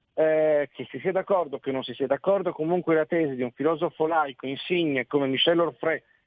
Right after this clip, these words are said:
in una Francia, laddove in Francia contemporanea, oggi a poche centinaia di chilometri a, da Milano,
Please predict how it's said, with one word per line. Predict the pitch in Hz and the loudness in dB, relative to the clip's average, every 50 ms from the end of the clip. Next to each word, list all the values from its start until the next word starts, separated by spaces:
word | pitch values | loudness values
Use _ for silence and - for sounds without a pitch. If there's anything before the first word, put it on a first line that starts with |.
| _ _ _ | _ _ _
in | 127 135 143 | -2 0 0
una | 156 170 180 165 | 2 0 0 -2
Francia, | - 190 196 185 175 151 135 - 107 - - _ | -2 -2 -2 -2 -2 -4 -6 -6 -6 -6 -6 _
laddove | - - 143 147 143 185 196 190 180 165 | -2 -2 -2 0 2 0 0 2 0 -2
in | - 190 185 - | -2 -2 -2 -2
Francia | - 175 - 170 156 139 127 - - 98 - - _ _ _ _ | 0 0 0 0 -2 -4 -6 -4 -4 -6 -6 -8 _ _ _ _
contemporanea, | - 139 127 - 151 143 - 151 160 165 156 139 127 123 113 - _ | -4 -2 -2 0 -2 0 2 2 2 2 0 -2 -4 -6 -6 -4 _
oggi | - 185 175 165 143 120 117 113 110 - | 2 2 2 2 0 -6 -10 -10 -8 -4
a | - 131 135 | -4 -6 -2
poche | - 160 170 180 - - 165 | 0 0 0 0 -2 -6 -8
centinaia | - - 147 135 - 135 139 151 170 170 170 165 151 - | -6 -4 -6 -4 -2 -2 0 2 2 2 2 2 0 -2
di | 120 131 120 | -4 -6 -4
chilometri | - - 156 156 170 170 165 160 151 147 151 147 - - _ _ _ _ - | -2 2 4 4 4 4 2 0 0 0 0 0 -2 -6 _ _ _ _ -6
a, | - 113 - | -6 -6 -6
da | _ - - 127 139 131 | _ -6 0 2 2 4
Milano, | 131 143 156 170 170 165 156 135 117 107 110 175 226 | 4 4 4 4 2 0 -2 -4 -6 -8 -8 -12 -18